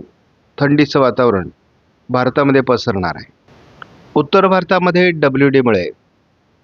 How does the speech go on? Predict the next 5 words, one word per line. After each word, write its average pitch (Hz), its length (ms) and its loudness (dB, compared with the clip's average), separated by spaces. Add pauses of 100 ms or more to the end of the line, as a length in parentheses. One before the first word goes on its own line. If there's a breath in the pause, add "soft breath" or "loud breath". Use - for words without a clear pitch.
(460)
जरी 135 380 4
देखील 139 460 0 (1500)
थंडीचा 127 420 2
प्रभाव 120 380 0
असला, 113 300 -2